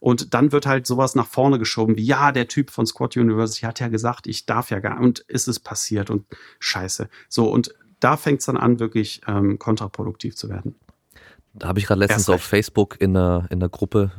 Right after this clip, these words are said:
Speaker 2: da wo es gar nicht, gar nicht darum geht eigentlich, äh, von einem die Frage gesehen gehabt, ich bekomme nach dem Training immer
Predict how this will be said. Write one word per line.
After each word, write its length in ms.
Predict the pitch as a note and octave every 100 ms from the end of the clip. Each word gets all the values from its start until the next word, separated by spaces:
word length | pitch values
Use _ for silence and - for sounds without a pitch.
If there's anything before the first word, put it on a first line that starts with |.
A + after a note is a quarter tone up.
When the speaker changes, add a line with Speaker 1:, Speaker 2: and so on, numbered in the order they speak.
| -
Speaker 2:
da 120 | F#2+
wo 60 | A2
es 80 | -
gar 80 | G#2+
nicht, 180 | G2+ - _ - G2
gar 140 | F#2+
nicht 140 | G2 F#2+
darum 160 | F#2
geht 160 | F#2+ G2+
eigentlich, 340 | F2+ F2+ -
äh, 380 | F2+ F2 F2 F2 - - - -
von 160 | -
einem 120 | F#2+ F#2+
die 80 |
Frage 240 | F#2 F#2+ G#2
gesehen 300 | G2 F#2+ F#2+
gehabt, 420 | F#2+ G2 - - - - - - _ -
ich 100 | F#2+
bekomme 460 | F#2+ - A2+ A2+ -
nach 220 | F#2+ G2 G#2
dem 140 | G2
Training 400 | - G#2+ G#2 G2+
immer 460 | G#2 G#2 G2 F#2+